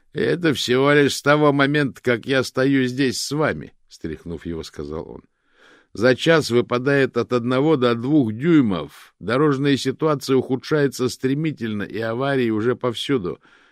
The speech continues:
Так что власти приняли решение, и вот мы здесь". "Мой сын, он где-то там. Он ещё подросток, всего пятнадцать лет". "И он в такую погоду ведёт машину без прав?"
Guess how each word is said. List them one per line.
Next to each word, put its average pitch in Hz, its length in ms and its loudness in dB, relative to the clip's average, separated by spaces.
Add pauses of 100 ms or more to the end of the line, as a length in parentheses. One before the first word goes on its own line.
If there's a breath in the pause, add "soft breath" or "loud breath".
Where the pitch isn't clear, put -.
(280 soft breath)
Так 80 180 -2
что 135 180 -2
власти 131 380 0
приняли 113 460 -2
решение, 110 640 -2
и 95 40 2
вот 98 220 -2
мы 104 160 -4
здесь". 98 480 -6 (320)
"Мой 131 140 -2
сын, 95 240 -4
он 127 120 -4
где-то 123 280 -2
там. 113 240 -6 (280 loud breath)
Он 165 120 4
ещё 170 180 4
подросток, 170 500 4
всего 170 240 4
пятнадцать 175 540 2
лет". 165 260 6 (540)
"И 101 80 -2
он 127 160 0
в - 60 -16
такую 135 380 2
погоду 131 460 2
ведёт 123 380 2
машину 131 520 0
без 120 300 0
прав?" 160 420 -2